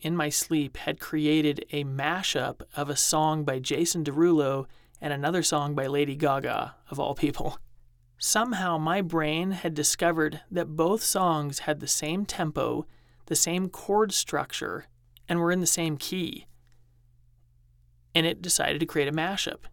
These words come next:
It actually sounded pretty cool. I immediately grabbed my computer and tried to search to see if anybody else had discovered this amazing thing, and they had. There was already a mashup that was created on YouTube by another person who probably thought it up in their sleep, just like I did.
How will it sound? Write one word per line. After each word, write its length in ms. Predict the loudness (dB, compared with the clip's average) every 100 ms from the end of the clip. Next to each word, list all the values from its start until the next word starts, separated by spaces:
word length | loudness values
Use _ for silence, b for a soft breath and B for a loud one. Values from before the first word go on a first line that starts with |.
| -6
It 80 | -2
actually 300 | 0 0 0
sounded 300 | 2 0 -2
pretty 200 | -4 -4
cool. 400 | -2 0 0 -4 b _ -6
I 80 | -2
immediately 480 | 0 2 2 0 4
grabbed 260 | 4 4
my 120 | 4 -2
computer 500 | -4 0 4 4 4
and 240 | 2 0
tried 200 | 2 2
to 40 | 2
search 400 | 0 0 0 0
to 80 |
see 160 | 2 2
if 100 | 2
anybody 320 | 0 0 2
else 200 | 2 2
had 100 | -2
discovered 480 | -2 -2 0 2 2
this 160 | 0 -2
amazing 440 | -2 -2 -2 -4
thing, 340 | -2 -4 -4 -10 b b b b
and 160 | 0 2
they 80 | 0
had. 400 | 0 0 0 2
There 100 | 4
was 140 | 2 0
already 480 | 2 4 4 4 2
a 40 |
mashup 540 | 0 0 -2 -4 -4
that 140 | -4 -6
was 100 | -6
created 480 | -2 0 2 0 -4
on 280 | -6 -6
YouTube 420 | -4 -4 -2 -2 -2
by 100 | -4
another 260 | -4 -6
person 460 | -2 -2 -2 -6 -10 b b b b b
who 140 | 0 0
probably 520 | 2 2 2 2 0
thought 280 | 2 2 2
it 80 | 0
up 120 | -4
in 60 |
their 140 | -6 -2
sleep, 340 | -2 -2 -4
just 180 | -6 -4
like 160 | -4 -4
I 140 | -4
did. 240 | -6 -12